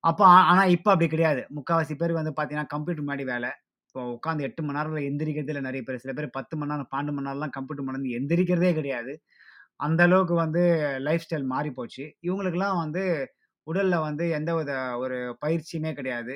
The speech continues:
எந்த ஒரு மூவ்மெண்ட் எதுவுமே கிடையாதுனால என்ன ஆகுதுன்னா, அவங்க வந்து பிரெயின் மட்டுமே வொர்க் பண்றதுனால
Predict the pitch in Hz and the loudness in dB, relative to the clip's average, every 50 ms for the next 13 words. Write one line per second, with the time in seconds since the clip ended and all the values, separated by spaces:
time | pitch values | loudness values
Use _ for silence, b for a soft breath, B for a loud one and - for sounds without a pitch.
0 | 139 - - 131 131 143 160 156 151 139 147 165 175 175 165 156 135 139 123 139 | -12 -14 -16 -14 -8 -6 -6 -4 -4 -4 -2 0 0 0 0 -2 -4 -8 -8 -6
1 | 143 151 151 127 139 135 139 135 135 131 135 143 156 151 139 139 151 160 151 143 | -6 -6 -6 -6 -6 -4 -4 -4 -4 -4 -6 -6 -6 -4 -4 -4 -4 -4 -6 -6
2 | 131 123 135 165 170 151 143 151 - b b b b b b b b b b - | -6 -6 -4 -2 -2 -2 -2 -4 -8 b b b b b b b b b b 0
3 | 170 185 185 180 180 185 190 214 208 196 180 170 156 151 143 131 127 127 127 - | 0 2 2 2 2 2 2 2 2 2 2 2 0 -2 -4 -6 -8 -12 -18 -20
4 | _ _ _ 147 135 165 170 196 214 214 202 190 190 175 - 185 196 196 180 160 | _ _ _ -10 -4 0 0 2 2 2 2 0 0 0 0 -2 0 0 2 2
5 | 175 180 - - 175 160 139 151 131 135 135 135 131 127 | 0 0 -2 -4 -6 -4 -4 -4 -6 -6 -6 -6 -6 -4